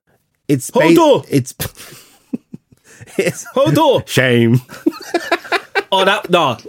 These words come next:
Speaker 2: Oh. Hodor!
Speaker 1: <laughs> The reason, the reason why, it's not about being sad. It's like,
Speaker 2: Hodor!
Speaker 1: he, he died. <laughs> He died. The way he died.
Speaker 2: Yeah, it was a bit serious.
Speaker 1: It was serious.
Speaker 2: Sacrificial.
Speaker 1: It was sac-, again, O P,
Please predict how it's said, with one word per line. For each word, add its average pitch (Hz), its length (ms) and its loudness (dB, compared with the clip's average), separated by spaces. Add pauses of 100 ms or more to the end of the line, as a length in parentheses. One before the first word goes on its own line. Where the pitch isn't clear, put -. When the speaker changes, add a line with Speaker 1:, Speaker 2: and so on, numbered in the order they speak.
Speaker 2:
Oh. 180 340 -2 (720)
Hodor! 294 640 2
Speaker 1:
<laughs> - 260 -4 (320)
The 165 100 4
reason, 196 460 2
the 151 100 4
reason 185 380 2
why, 135 260 0
it's - 200 -4
not 226 100 0
about 151 260 -4
being 143 180 2
sad. 147 400 -6
It's 104 240 -8
like, 110 160 -2
Speaker 2:
Hodor! 277 520 0
Speaker 1:
he, 120 40 -12 (120)
he 180 40 0
died. 127 680 0
<laughs> 392 40 -2 (880)
He 220 160 -2
died. 147 540 -6 (300)
The 156 100 -2
way 185 120 0
he 165 160 0
died. 117 580 -10 (100)
Speaker 2:
Yeah, 101 120 -16
it 95 40 -16
was 101 100 -16
a - 20 -20
bit 120 140 -16
serious. 104 280 -12
Speaker 1:
It 156 80 0
was 143 180 -2
serious. 113 460 -2
Speaker 2:
Sacrificial. 139 580 -8
Speaker 1:
It 156 100 0
was 147 140 -2
sac-, - 320 -6
again, 165 360 -2 (140)
O 147 180 2
P, 151 420 0